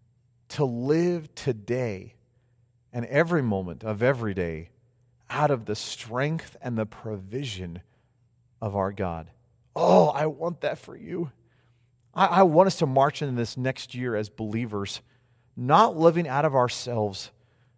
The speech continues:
not turning within and trying to produce Christianity as if it's something that we can whip up. What would happen if we began to live Christianity not from us, but from his strength?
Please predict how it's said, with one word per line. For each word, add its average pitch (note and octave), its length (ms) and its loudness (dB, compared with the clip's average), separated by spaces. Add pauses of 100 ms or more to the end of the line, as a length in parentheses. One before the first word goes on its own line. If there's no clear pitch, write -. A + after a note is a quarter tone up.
not F#3 340 2
turning A3 320 2
within D#3 360 4
and C3+ 100 0
trying C#3+ 180 -2
to C3+ 60 0
produce D3 600 -2
Christianity C#3 760 -4 (320)
as C3+ 160 0
if D3 80 0
it's D3 100 -2
something F3 260 0
that C3 100 4
we C#3+ 160 2
can E3 220 -4
whip C3 220 2
up. A#2 240 0 (640)
What E3 220 0
would A#3+ 80 8
happen D3+ 300 0
if B2 100 -2
we C3+ 80 -2
began C3 260 -2
to B2 80 4
live D3+ 540 0 (1300)
Christianity C3 720 -2
not A#2+ 360 -2
from F#3 220 -8
us, A2+ 260 -2
but - 200 -10
from A#2 160 -6
his C#3 340 -6
strength? - 480 -14